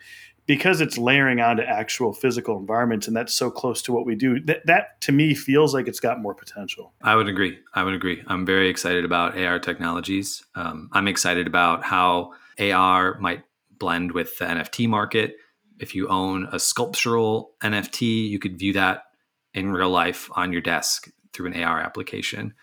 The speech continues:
Speaker 2: uh, rather than just on your screen. And I think that's really cool too, to, to bring that digital good into your real world experience.
Speaker 1: I, I think I probably started getting asked maybe a year or two ago about specifically having meetings in, <laughs> in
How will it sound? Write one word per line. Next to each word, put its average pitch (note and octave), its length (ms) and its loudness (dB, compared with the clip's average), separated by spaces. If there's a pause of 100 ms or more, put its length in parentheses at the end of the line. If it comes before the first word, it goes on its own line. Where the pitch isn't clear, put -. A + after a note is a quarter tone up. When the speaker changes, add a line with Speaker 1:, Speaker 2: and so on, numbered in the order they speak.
(380)
Speaker 2:
uh, F2 60 -10
rather E2 320 -2
than F2 120 -6
just E2+ 200 -4
on E2 140 -6
your D#2+ 100 -10
screen. G2 400 -8 (120)
And F2 100 -10
I - 20 -8
think F2 140 -8
that's F2 160 -6
really - 180 -6
cool G#2 180 -10
too, - 360 -10
to, G2+ 140 -12
to G2+ 160 -10
bring G2 280 0
that F2+ 300 -2
digital F#2 300 -4
good F2+ 380 -4
into G2 300 -4
your F2 240 -2
real F2 260 -4
world F#2 360 -8 (180)
experience. - 680 -10 (340)
Speaker 1:
I, B2+ 220 4
I C#3 80 0
think G3 160 2
I D#3+ 80 6
probably C3+ 440 2
started B2 300 0
getting A#2 240 0
asked A2+ 480 -2 (160)
maybe F#3 240 0
a B2 80 2
year C3 180 2
or B2 60 2
two B2 220 -2
ago G2+ 480 -2
about A2+ 480 2
specifically D#3 720 2
having G#2+ 500 -2 (180)
meetings - 760 -2 (120)
in, B2+ 260 2 (220)
<laughs> - 260 -8
in D3+ 180 4